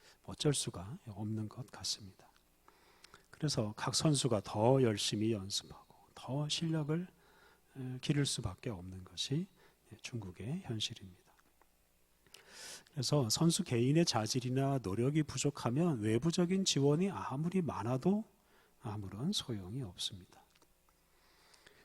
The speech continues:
어, 지난 주간에, 에, 수능 시험이 있었습니다. 수능에서 좋은 점수를 받으려면 그 시험 치는 학생이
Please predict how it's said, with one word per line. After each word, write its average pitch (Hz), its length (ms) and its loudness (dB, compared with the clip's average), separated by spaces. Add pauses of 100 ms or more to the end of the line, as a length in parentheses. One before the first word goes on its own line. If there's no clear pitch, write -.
(180)
어, 117 360 -8
지난 120 300 2
주간에, 113 720 2
에, 113 200 -10 (760)
수능 156 640 2
시험이 98 460 -2
있었습니다. 95 720 -8 (440)
수능에서 180 520 4
좋은 143 300 4
점수를 131 480 -2
받으려면 113 600 -4 (760)
그 147 120 -6
시험 208 320 4
치는 190 300 4
학생이 139 580 0